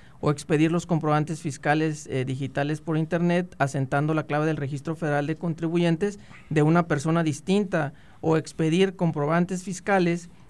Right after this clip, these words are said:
eh, que correspondan a do-, a donativos deducibles sin estar autorizado para, para esa recepción. Eh, no expedir o acompañar la documentación que ampara mercancías en transporte, esto es lo de la carta aporte que les comentaba al principio,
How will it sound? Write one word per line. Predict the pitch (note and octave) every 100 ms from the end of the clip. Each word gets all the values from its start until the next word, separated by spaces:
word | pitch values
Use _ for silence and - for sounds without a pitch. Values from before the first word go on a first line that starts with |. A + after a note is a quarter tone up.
| -
eh, | D3+ D#3 D3+ C#3+
que | D3+
correspondan | E3 D#3 B2+ D#3+ E3+ F#3 F#3
a | D#3+
do-, | D3+ -
a | D3 C#3+ C#3
donativos | C3+ C#3+ C#3+ C3+ E3+ F3
deducibles | F#3 F3 E3+ F#3+ F#3+ G#3 G#3 -
sin | - - F3+
estar | D#3 C#3 F#3+ F3+
autorizado | G3 F#3+ D3+ C#3 - B3+ A3
para, | F3 C#3+ B2+ A#2+ C#3
para | C3+ C#3
esa | C#3 F3
recepción. | G3 F3+ F#3+ G#3 A#3+ C#4+ - - - - - - - - - -
Eh, | C3 C3
no | C#3 D#3+
expedir | D#3 - F3 D#3+ E3+
o | F3
acompañar | D#3+ D#3 C#3+ C#3 C#3+ D3
la | E3+
documentación | D#3+ D3 C#3 C3 C3 B2+ D3+ D#3
que | E3
ampara | D#3+ D3+ D3 E3 D#3+ - - -
mercancías | D3+ D3+ D3+ C#3+ D#3+ D3+ F3+
en | E3+
transporte, | D#3+ D3+ C3 F3 F3 -
esto | E3 -
es | E3
lo | D#3+
de | D#3
la | C#3+ C3+
carta | C#3 C#3+
aporte | D#3+ E3+ D3+ F3
que | -
les | D3 C3+
comentaba | C#3 C3 B2+ C#3+
al | D#3
principio, | D#3 D3 C#3+ D3+ F3